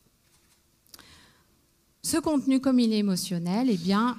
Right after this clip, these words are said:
je vous invite à relire La psychologie des foules, Gustave Le Bon. Il va se propager comme une traînée de poudre sur la toile. Et là, eh bien, les journalistes qui se sourcent sur les réseaux sociaux pour trouver leurs scoops qui vont être croustillants, comme nous l'expliquait Pascal,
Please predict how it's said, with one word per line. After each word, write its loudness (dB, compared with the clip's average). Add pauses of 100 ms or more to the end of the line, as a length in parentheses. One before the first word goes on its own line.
(100)
je -6
vous 0
invite 0
à -2
relire 0
La 0
psychologie 0
des 0
foules, -2
Gustave -2
Le -2
Bon. 0
Il -2
va 2
se -2
propager -2
comme 0
une -2
traînée 0
de -6
poudre -4
sur -8
la -4
toile. -12 (580)
Et 4
là, 2 (1000)
eh 4
bien, 4
les 6
journalistes 0
qui 0
se 0
sourcent -2
sur -2
les 0
réseaux 0
sociaux 0
pour -4
trouver -2
leurs -4
scoops -4
qui -4
vont -2
être -2
croustillants, 0 (380)
comme 2
nous 4
l'expliquait -4
Pascal, -2